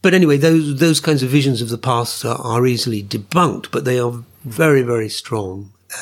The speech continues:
and interesting to me that my generation, um, should be so strongly wooed by some false horizon of the past. The question then arises:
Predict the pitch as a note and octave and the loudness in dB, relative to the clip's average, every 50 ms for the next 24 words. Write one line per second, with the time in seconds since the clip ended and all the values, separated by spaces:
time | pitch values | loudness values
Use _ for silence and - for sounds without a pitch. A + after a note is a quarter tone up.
0 | - - - A#2+ A#2 A2+ A2+ A2+ B2 C#3 - D#3+ F3 D#3+ - D3 A#2 - - - | -12 -8 -6 -4 -2 0 0 -2 -2 0 2 2 4 4 2 0 -2 -2 -4 -6
1 | - G#2 - F#2+ F2+ - - - - A#2+ A#2+ A#2 G#2+ G#2+ G#2 G#2 C#3+ C3 B2 C3 | -6 -6 -6 -6 -8 -12 -16 -10 -4 -2 0 0 0 0 -2 -2 0 0 2 2
2 | D3 D3 A#2+ A2+ A2 G2 G2 G2+ G2 F#2 G2 F#2+ - - - - - _ _ _ | 2 2 2 2 2 2 0 -2 -4 -6 -8 -10 -12 -14 -14 -14 -16 _ _ _
3 | _ _ _ _ _ _ _ _ _ - - A2+ G#2 G2+ G2+ G2 G2 G2 F#2+ F#2+ | _ _ _ _ _ _ _ _ _ -10 -8 -8 -6 -6 -8 -8 -8 -8 -10 -12
4 | F#2+ _ _ _ _ _ _ _ - - - - - G2+ F#2+ - A2+ G#2 - - | -14 _ _ _ _ _ _ _ -14 -10 -8 -6 -6 -6 -6 -6 -6 -4 -2 -2
5 | A2+ G#2+ - - - - - - C#3+ C#3 C#3 C3+ D#3 D#3 C#3+ B2+ A#2+ A2 G2+ G2+ | -2 -2 -4 -4 -6 -6 -6 -2 2 2 4 6 6 4 4 4 2 0 0 0
6 | G2+ G#2 G#2+ A2 A#2 A#2+ B2+ C#3 C3 A#2 G#2 G2+ G2+ G2+ G2 - - - A2 G2+ | 0 0 0 2 4 4 4 4 4 2 0 -2 -2 -2 -2 -2 -2 -2 -2 -2
7 | G2 G2 G2+ G#2+ - _ _ _ _ _ _ _ _ - - - - B2 A2 F#2 | -2 -4 -6 -8 -12 _ _ _ _ _ _ _ _ -14 -6 0 0 2 2 0
8 | - - - - - - - - - - _ - - A#2+ A#2+ G#2+ G#2 A2 A#2 G#2+ | -2 -4 -6 -6 -6 -8 -10 -12 -16 -20 _ -8 -4 0 0 2 2 2 0 0
9 | G2 G#2 G2 F#2+ G2 F#2+ G2 F#2+ - - A#2+ A2 G2+ F#2+ F#2 F#2+ - - - _ | 0 0 0 0 0 0 -2 -4 -4 -2 0 0 0 0 -2 -6 -10 -12 -14 _
10 | _ - - - G2 - - _ - - - - - - - - - - _ _ | _ -10 -6 -4 -4 -4 -6 _ -20 -20 -20 -20 -20 -20 -20 -20 -20 -20 _ _
11 | _ - - C3+ C3 - - E3+ G3 G3 - E3+ D3 C#3+ C3+ C3 B2+ C3 D3 F3 | _ -12 -8 -8 -6 -2 0 2 2 4 4 4 4 4 4 4 4 4 2 2
12 | F3 D3 B2+ A#2+ A2 A#2 C#3 - | 2 2 0 0 -2 -2 -6 -12